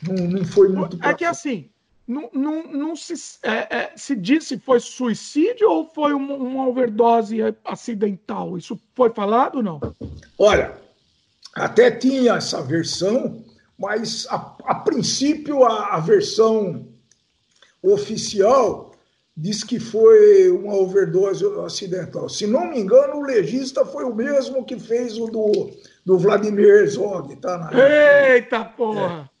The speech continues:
Speaker 1: foi
Speaker 2: Desculpa.
Speaker 1: o, o japonês lá, como é que ele chamava?
Speaker 2: Ô,
Speaker 1: Bom,
Speaker 2: ó.
Speaker 1: eu não lembro o nome.
Speaker 2: O, o Vladimir Herzog que, que se matou também?
Speaker 1: Ah, não sei. Não, eu acho que
Speaker 2: Olha
Speaker 1: não.
Speaker 2: aí, peraí, é sério?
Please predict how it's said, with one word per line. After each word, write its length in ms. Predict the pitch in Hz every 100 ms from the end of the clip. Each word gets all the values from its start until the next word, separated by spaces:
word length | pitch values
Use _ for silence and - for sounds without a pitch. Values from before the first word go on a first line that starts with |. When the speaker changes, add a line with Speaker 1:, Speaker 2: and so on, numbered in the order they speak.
| _ _
Speaker 1:
foi 240 | _ 185 208
Speaker 2:
Desculpa. 520 | 196 370 175 320 180 330 - 135
Speaker 1:
o, 80 | _ _ -
o 80 |
japonês 680 | 143 180 180 170 165 165 135
lá, 100 | 151
como 160 | 143 160
é 60 |
que 80 | 160
ele 100 | 160
chamava? 380 | 127 143 135 175
Speaker 2:
Ô, 220 | 240 247
Speaker 1:
Bom, 120 | 262
Speaker 2:
ó. 360 | 262 233 208 156 135 _
Speaker 1:
eu 80 | -
não 140 | 196 170
lembro 340 | 170 156 147
o 100 | - -
nome. 180 | 113 - _ _ _ _ _ _ _ -
Speaker 2:
O, 380 | - 208 - 240
o 40 |
Vladimir 400 | 240 254 254 269
Herzog 500 | 269 233 247 277 262
que, 160 | 240 247
que 160 | 269
se 140 | 240 269
matou 300 | 233 240 247
também? 380 | 233 214 160 135 _ _ _ _ _
Speaker 1:
Ah, 200 | 170 180
não 140 | 247
sei. 500 | - - 180 214 - - _ - 302 302
Não, 480 | - 285 240 254 165
eu 180 | - 165
acho 180 | 226 -
que 60 | -
Speaker 2:
Olha 80 | 190
Speaker 1:
não. 80 | -
Speaker 2:
aí, 100 | 208 - _ -
peraí, 380 | 247 277 254 -
é 120 | 226
sério? 640 | - 247 285 320 208 151